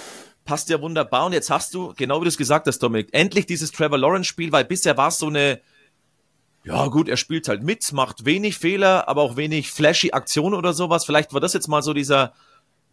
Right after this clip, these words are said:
dieser Startpunkt für die Jaguars, dass dann die Offensive auch, ähm, ja, so einen Kickstart einfach bekommt, weil das war ja so ein bisschen meine Prediction, dass die Jaguars eine Top fünfzehn Defense haben. Da werde ich von Woche zu Woche tatsächlich, äh,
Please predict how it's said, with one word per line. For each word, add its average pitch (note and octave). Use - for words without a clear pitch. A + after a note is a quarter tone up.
dieser C3+
Startpunkt E3
für D#3+
die D#3
Jaguars, D#3+
dass C#3
dann C#3
die C3+
Offensive C3+
auch, B2
ähm, A2
ja, -
so E3
einen D#3+
Kickstart -
einfach C3
bekommt, D3
weil C#3+
das C3
war C3+
ja F3+
so E3
ein D3
bisschen E3+
meine D3
Prediction, D#3+
dass C#3+
die C#3
Jaguars D3+
eine D3
Top -
fünfzehn E3+
Defense D3+
haben. D#3+
Da B2+
werde D3+
ich -
von C3+
Woche F3
zu C3+
Woche E3+
tatsächlich, D3+
äh, C3+